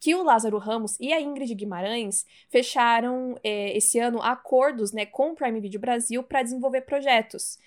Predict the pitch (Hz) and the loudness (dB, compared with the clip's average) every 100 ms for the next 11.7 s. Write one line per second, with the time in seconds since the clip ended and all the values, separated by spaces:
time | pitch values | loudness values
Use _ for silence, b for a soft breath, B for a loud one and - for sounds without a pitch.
0 | b b b 208 226 233 214 220 240 247 | b b b -4 -2 0 0 0 0 -2
1 | 294 247 233 254 269 254 - 233 202 214 | -2 0 0 -2 -4 -2 0 2 2 2
2 | 254 - _ _ - 233 240 254 208 214 | -6 -10 _ _ -6 -4 -2 4 4 4
3 | 233 247 214 226 220 254 269 214 190 170 | -2 -4 -2 -2 0 0 2 0 -2 -8
4 | 170 _ b b b 214 240 226 262 262 | -14 _ b b b 0 2 4 2 0
5 | 381 440 285 302 285 339 254 277 - 240 | 0 4 4 4 -2 0 0 0 2 4
6 | 208 220 214 233 262 262 359 415 349 415 | 6 4 2 -4 -6 -6 -4 -4 0 0
7 | 381 415 403 330 247 247 311 - b b | 2 0 -2 -4 -2 -2 -4 -8 b b
8 | b b 214 208 208 208 202 202 202 202 | b b 4 6 4 2 2 0 -2 -8
9 | _ _ _ - 285 285 285 - 302 311 | _ _ _ 2 4 4 0 -4 -2 0
10 | 359 311 320 370 349 320 294 302 311 254 | 0 0 -2 -2 -2 -2 -4 -4 0 2
11 | 208 220 226 226 233 185 | 0 -2 -8 -2 -2 -2